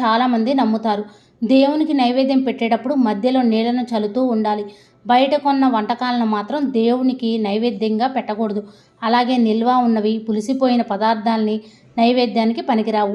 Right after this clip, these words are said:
నైవేద్యం పెట్టిన తర్వాత తప్పనిసరిగా హారతి ఇవ్వాలి. ఎవరైతే దేవుడికి నైవేద్యం పెడతారో వాళ్ళే దేవునికి హారతనివ్వాలి. దేవునికి నైవేద్యం పెట్టిన తర్వాత ఐదు నిమిషాలు అలాగే వదిలేసి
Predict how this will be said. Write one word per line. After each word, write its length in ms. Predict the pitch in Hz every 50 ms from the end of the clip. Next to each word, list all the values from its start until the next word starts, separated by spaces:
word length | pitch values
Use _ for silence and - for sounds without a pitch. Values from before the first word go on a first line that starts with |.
| 214 214 220
నైవేద్యం 420 | 220 233 240 262 262 262 269 262 262 247
పెట్టిన 220 | 220 233 233 240 220
తర్వాత 280 | 226 220 214 220 220 294 294 285
తప్పనిసరిగా 580 | 220 - - 262 269 277 269 240 214 214 277 269 240
హారతి 340 | 214 202 220 226 226 240 208
ఇవ్వాలి. 280 | 196 208 208 202 202 202 214 220 208
ఎవరైతే 380 | 208 220 240 254 262 262 269 262 262 -
దేవుడికి 340 | 220 220 226 240 233 254 254 240
నైవేద్యం 360 | 220 214 220 226 208 240 233 226 233
పెడతారో 400 | 226 214 220 - 233 233 285 320 311 320 - - _ _ _ _ _ _ -
వాళ్ళే 360 | 214 220 220 247 262 269 277 233 254
దేవునికి 300 | 247 240 240 247 240 233 214
హారతనివ్వాలి. 640 | 214 208 208 208 214 214 214 202 196 202 196 196 196 196 208
దేవునికి 400 | 233 233 240 254 262 262 262 254 233
నైవేద్యం 380 | 220 214 220 233 233 240 240 233 -
పెట్టిన 260 | 214 202 214 214 220 220 220
తర్వాత 440 | 208 202 202 208 214 214 214 294 311 302 - - - - _ - 226 226 233
ఐదు 120 | 247 254 247 233
నిమిషాలు 480 | 226 233 233 226 - 269 247 240 254 294 311 - - 214
అలాగే 320 | 214 214 226 220 233 254 254 233
వదిలేసి 420 | 208 196 214 220 226 226 226 320